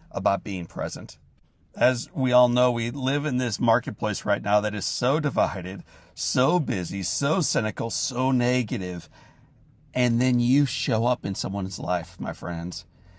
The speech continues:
You show up as the living embodiment of making a mighty difference this side of eternity for all of eternity. It is a big deal. Your life is a big deal. If you want to be reminded of what a big deal it is and you were moved deeply by this inver-,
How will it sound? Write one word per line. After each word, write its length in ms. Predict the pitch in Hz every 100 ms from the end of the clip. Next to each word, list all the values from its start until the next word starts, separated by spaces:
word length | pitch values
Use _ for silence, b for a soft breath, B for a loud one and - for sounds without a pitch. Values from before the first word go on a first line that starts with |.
| b b
You 140 | -
show 320 | 120 - 131 120
up 140 | - -
as 440 | 107 107 107 101
the 100 | 107
living 480 | 101 123 127 135 139
embodiment 800 | 120 107 98 95 95 95 92 92 -
of 140 | 90
making 420 | 98 104 - 110
a 140 | - 101
mighty 420 | 98 98 113 117
difference 460 | 107 95 - 90 -
this 160 | 120
side 240 | - 117 98
of 80 |
eternity 580 | 90 - 104 95 87 87 - b b
for 420 | - - 113 107
all 340 | - 104 98 92
of 80 |
eternity. 460 | 90 - 113 90 -
It 60 | 98
is 120 | 95
a 60 |
big 260 | 95 110 110
deal. 420 | - 95 95 98 - B B B
Your 280 | 90 104 104
life 520 | 92 95 92 - - _ _ _ _
is 140 | 101 92
a 60 |
big 160 | - 87
deal. 240 | - 82
If 120 | 85
you 100 | 123
want 120 | 110 110
to 60 |
be 140 | 107 110
reminded 460 | 107 104 107 110
of 140 | 107 87
what 240 | 104 113 -
a 140 | 107
big 280 | 87 110 98
deal 220 | 107 101
it 80 | 101
is 180 | 104 98
and 140 | 101
you 80 | 98
were 80 | 98
moved 240 | 101 92
deeply 320 | - 101 113
by 180 | 92 98
this 220 | 98 95
inver-, 300 | 113 101 107